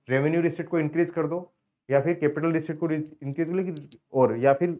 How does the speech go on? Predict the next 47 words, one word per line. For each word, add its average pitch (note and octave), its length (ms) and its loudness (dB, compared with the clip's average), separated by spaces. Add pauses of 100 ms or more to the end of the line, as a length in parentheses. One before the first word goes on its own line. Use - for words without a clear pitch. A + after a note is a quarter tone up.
एक्सपेंडिचर F3 420 2
की F#3 100 -2
हम F3 120 0
बात C3 220 4
करें D3 200 0
तो - 400 -8 (100)
एक्सपेंडिचर D3+ 580 0
भी F#3+ 80 2
हमको E3 240 -2
क्या D#3 160 2
करना C#3+ 240 -2
होगा? C#3+ 140 2
रेवेन्यू D3 400 0
एक्सपेंडिचर D#3 460 -2
कम D3+ 200 -2
करो, D3+ 120 2
तो D#3 100 -2
रेवेन्यू C#3 300 0
एक्सपेंडिचर D3 400 -6
में D3 160 -4
कई D3 120 0
सारे C#3 180 -6
पार्ट C3+ 260 0
होते C3+ 200 -8
हैं, C3+ 160 -4 (400)
सैलरी B2 460 2
एक्सपेंडिचर C3 520 -4
हो B2 160 -2
जाता B2 300 2
है, A#2+ 260 0 (220)
इसके B2+ 240 -4
अलावा B2 240 4
जो B2+ 220 -2
बाकी B2 400 -2
जो B2 200 -2
डे A#2 140 -4
टू C3 120 -6
डे B2 100 0
एक्टिविटीज A#2+ 440 -2
के B2 100 -6
लिए A#2+ 100 0
सैलरी A2+ 300 -2
वगैरह A#2 380 0
है A#2 100 -2
या A#2 100 2
फिर, A#2+ 180 -6
अ, B2 60 -6